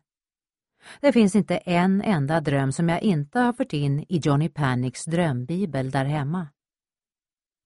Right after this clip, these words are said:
Det här är mitt verkliga kall. Vissa kvällar tar jag hissen upp till taket på mitt bostadshus,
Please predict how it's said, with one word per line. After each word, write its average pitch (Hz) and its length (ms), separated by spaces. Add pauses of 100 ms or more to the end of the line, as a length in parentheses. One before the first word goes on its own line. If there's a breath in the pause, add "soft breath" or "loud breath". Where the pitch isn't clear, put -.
Det 240 80
här 151 560
är 131 260
mitt 120 240
verkliga 127 800
kall. 147 360 (2000)
Vissa 233 300
kvällar 143 420
tar 151 180
jag 165 100
hissen 190 380
upp 143 160
till 175 180
taket 143 580
på 170 120
mitt 139 220
bostadshus, 143 1080